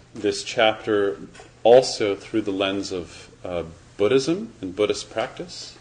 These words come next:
and also Zen koans. So basically everything we're doing is completely illegal. So don't, <laughs> don't tell anybody about this. Um, and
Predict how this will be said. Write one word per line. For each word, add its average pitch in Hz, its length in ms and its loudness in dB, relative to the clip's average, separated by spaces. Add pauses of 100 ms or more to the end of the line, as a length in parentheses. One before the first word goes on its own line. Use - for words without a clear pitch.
(460)
and 104 340 -4 (160)
also 101 520 0
Zen 87 360 -6
koans. 87 720 -14 (640)
So 98 300 0
basically 120 580 4
everything 113 480 -2
we're 95 80 -6
doing 95 300 -4
is 85 120 -8
completely 101 600 -6
illegal. 80 540 -8 (760)
So 110 180 -2
don't, - 800 2
<laughs> - 0 -
don't 135 240 4
tell 113 280 0
anybody 87 400 -6
about 80 280 -10
this. - 320 -14 (580)
Um, 90 480 0 (1700)
and 113 600 2